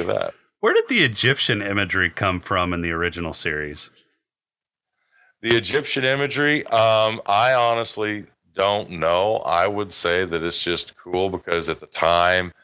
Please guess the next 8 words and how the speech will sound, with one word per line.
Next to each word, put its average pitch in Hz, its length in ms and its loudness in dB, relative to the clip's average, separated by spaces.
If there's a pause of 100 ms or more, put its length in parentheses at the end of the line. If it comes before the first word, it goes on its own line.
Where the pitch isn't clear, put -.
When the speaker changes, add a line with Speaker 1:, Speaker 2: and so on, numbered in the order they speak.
(640)
Speaker 2:
Egypt 95 560 0
was 85 240 -2
considered 85 600 0
the 80 160 -2
oldest 87 480 0
civilization 82 800 0
on 82 240 2
Earth 85 560 -2